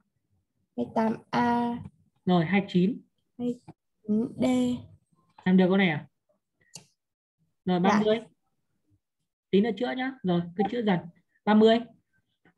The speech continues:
Speaker 1: Ba mươi A.
Speaker 2: Ừ, ok. Đấy, thì hôm nay chúng ta sẽ chữa ít nhất là mỗi bạn sẽ được một lượt nhá. Tại vì chúng ta có bốn năm câu mà. Ít nhất là bốn năm câu. Đấy, rồi chúng ta sẽ chuyển sang cái phần, à, à, khối trụ,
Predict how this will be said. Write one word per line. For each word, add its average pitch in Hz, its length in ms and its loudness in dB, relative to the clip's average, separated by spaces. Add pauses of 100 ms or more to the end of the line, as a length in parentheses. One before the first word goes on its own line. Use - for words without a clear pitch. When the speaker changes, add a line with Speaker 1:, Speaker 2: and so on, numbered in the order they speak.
(200)
Speaker 1:
Ba 240 200 -4
mươi 233 120 2 (100)
A. 226 260 -2 (420)
Speaker 2:
Ừ, 151 260 -6
ok. 165 280 -6 (720)
Đấy, 165 160 0
thì 196 140 2
hôm 190 120 4
nay 190 140 4
chúng 185 80 -2
ta 196 80 0
sẽ 202 180 -2
chữa 220 340 -4 (960)
ít 254 120 -2
nhất 269 220 0
là 185 100 2
mỗi 185 120 4
bạn 202 240 0
sẽ 226 60 -4
được 196 140 0
một 170 120 -4
lượt 170 200 4 (100)
nhá. 208 160 2
Tại 185 80 -2
vì 165 100 -2
chúng 180 100 -2
ta 196 140 0
có 180 60 2
bốn 190 140 2
năm 208 240 -2
câu 202 220 2
mà. 160 140 -6 (180)
Ít 226 100 -6
nhất 240 160 -6
là 196 60 -4
bốn 175 120 -2
năm 196 200 -2
câu. 190 260 -6 (1040)
Đấy, 175 120 -8 (120)
rồi 180 160 2
chúng 180 120 0
ta 202 120 0
sẽ - 120 -4
chuyển 156 180 -4
sang 180 120 -2
cái 190 160 -2
phần, 165 180 -2
à, 151 180 -6 (500)
à, 151 480 -6
khối 160 380 2
trụ, - 300 -2